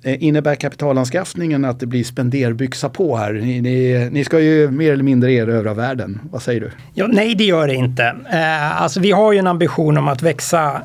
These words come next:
Speaker 2: eh, snabbare, eh, genom att pr-, genom att växa produktmässigt som vi nämnde här precis nu då, och, och geografiskt med fler, eh, distributörer. Men, ehm, eh,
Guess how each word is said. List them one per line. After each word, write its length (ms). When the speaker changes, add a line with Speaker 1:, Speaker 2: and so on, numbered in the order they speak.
Speaker 2:
eh, 320
snabbare, 840
eh, 360
genom 220
att 180
pr-, 240
genom 260
att 100
växa 320
produktmässigt 680
som 120
vi 100
nämnde 240
här 80
precis 400
nu 80
då, 60
och, 380
och 160
geografiskt 600
med 120
fler, 260
eh, 440
distributörer. 640
Men, 280
ehm, 520
eh, 200